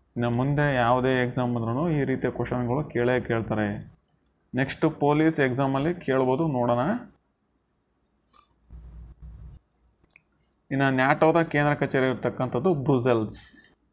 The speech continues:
ಬೆಲ್ಜಿಯಂನ ಬ್ರುಸೆಲ್ಸ್. ಇದು ಕೂಡ ಎಕ್ಸಾಮಲ್ಲಿ ಕ್ವಶನ್ ಆಗಿದೆ. ಇನ್ನು ನೆಕ್ಸ್ಟ್ ಪಾಯಿಂಟ್, ಭಾರತದಲ್ಲಿ ಗಮನಾರ್ಹ ಹೂಡಿಕೆ ಮಾಡಲು ಟೆಸ್ಲಾ ನಿರ್ಧಾರ. ಗಮನಾರ್ಹ ಅಂದರೆ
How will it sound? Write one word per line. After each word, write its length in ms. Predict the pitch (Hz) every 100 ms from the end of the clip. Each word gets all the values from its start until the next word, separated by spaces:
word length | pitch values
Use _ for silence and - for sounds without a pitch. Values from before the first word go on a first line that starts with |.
| -
ಬೆಲ್ಜಿಯಂನ 640 | 123 131 143 143 135 139 156
ಬ್ರುಸೆಲ್ಸ್. 680 | 120 120 113 113 107 - 127
ಇದು 160 | 123
ಕೂಡ 160 | 123 127
ಎಕ್ಸಾಮಲ್ಲಿ 520 | 123 113 117 127 180
ಕ್ವಶನ್ 260 | - - 117
ಆಗಿದೆ. 560 | 110 107 107 98 - _ _ _ _ _ _ _ _ _ _ _ _ _ _ _ - - _ _ _ -
ಇನ್ನು 140 | 143 143
ನೆಕ್ಸ್ಟ್ 260 | 147 -
ಪಾಯಿಂಟ್, 360 | 160 165 185 143
ಭಾರತದಲ್ಲಿ 720 | 131 139 170 175 175 165 175
ಗಮನಾರ್ಹ 600 | 135 127 151 165 165 170
ಹೂಡಿಕೆ 440 | 160 143 147 143
ಮಾಡಲು 440 | 143 135 123 127 190
ಟೆಸ್ಲಾ 500 | 190 127 - 135 127
ನಿರ್ಧಾರ. 460 | 117 107 113 110 107 - - - - _ _ _ _ -
ಗಮನಾರ್ಹ 520 | 123 123 135 143 143
ಅಂದರೆ 280 | 135 117